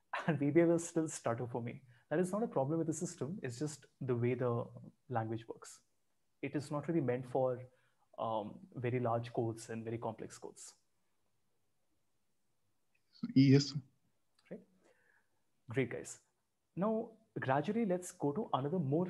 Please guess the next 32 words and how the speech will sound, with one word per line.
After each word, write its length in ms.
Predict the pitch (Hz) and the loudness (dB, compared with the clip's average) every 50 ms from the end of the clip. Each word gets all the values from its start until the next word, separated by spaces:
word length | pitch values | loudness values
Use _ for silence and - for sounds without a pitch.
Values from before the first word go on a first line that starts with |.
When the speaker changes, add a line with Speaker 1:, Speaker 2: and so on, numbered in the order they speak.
| 180 - - | -4 -8 -6
Speaker 1:
practical 380 | 131 120 107 117 - 120 127 113 | -4 -4 -4 -4 -4 -4 -4 -4
example. 420 | 110 - - - - - - - - - _ _ _ _ | -4 -6 -10 -12 -14 -14 -16 -18 -20 -20 _ _ _ _
What 160 | 135 131 151 | -2 0 0
have 80 | 190 214 | 0 0
we 60 | 202 | -2
done? 260 | 139 - 123 151 165 | -2 -2 -4 -2 -2
We 80 | 139 127 | -2 -2
have 180 | 156 196 208 202 - - - _ _ _ _ _ _ _ _ _ _ - | -2 -2 -4 -6 -10 -16 -20 _ _ _ _ _ _ _ _ _ _ -4
unhidden 360 | 127 143 147 165 165 160 123 | -2 0 0 0 0 0 0
all 120 | 113 113 | 0 -2
the 120 | 107 123 113 | -4 -4 -8
sheets, 300 | 117 - - - - - - | -8 -10 -14 -16 -18 -12 -10
which 100 | 180 208 | -4 -4
is 140 | 240 220 - | -4 -4 -4
great. 340 | - - 117 120 120 - - - - _ _ _ _ _ _ _ _ _ _ _ _ _ _ _ _ _ _ _ _ _ _ _ _ - | -6 -4 -4 -4 -6 -10 -16 -20 -20 _ _ _ _ _ _ _ _ _ _ _ _ _ _ _ _ _ _ _ _ _ _ _ _ -2
This 200 | 127 156 156 233 | -2 0 0 0
is 120 | 208 180 | -2 -2
my 100 | 196 190 | -2 -2
requirement. 500 | 147 120 113 127 117 110 110 117 - - _ - - - - _ _ _ _ _ _ _ _ _ _ _ _ _ _ _ _ _ _ _ _ _ _ - | -2 -4 -4 -6 -6 -6 -6 -8 -10 -10 _ -12 -14 -14 -20 _ _ _ _ _ _ _ _ _ _ _ _ _ _ _ _ _ _ _ _ _ _ 0
I 100 | 139 147 | 0 2
want 180 | 160 185 185 | 0 -2 -4
to 60 | 190 240 | -6 -8
create 320 | 185 - 160 160 170 165 | -4 -2 0 0 0 -2
a 80 | 196 185 - - - | -6 -10 -8 -6 -4
table 260 | 135 135 - 185 185 131 | -4 -2 0 -2 -2 -2
of 140 | - - - | -4 -6 -8
content, 420 | - 117 110 110 - - 117 - - - | -6 -6 -6 -6 -6 -8 -8 -10 -12 -6
which 200 | 131 120 117 - | -6 -6 -4 -2
means 300 | 135 156 208 - - - - _ _ _ _ _ _ _ _ - - - - - - - - _ _ _ _ _ _ _ _ _ - | -2 -4 -4 -6 -10 -14 -18 _ _ _ _ _ _ _ _ -20 -20 -20 -20 -20 -20 -20 -20 _ _ _ _ _ _ _ _ _ 0
a 60 | 135 | 0
list 300 | 123 120 147 147 - - | 2 2 2 0 0 -4
of 140 | 185 180 | -6 -6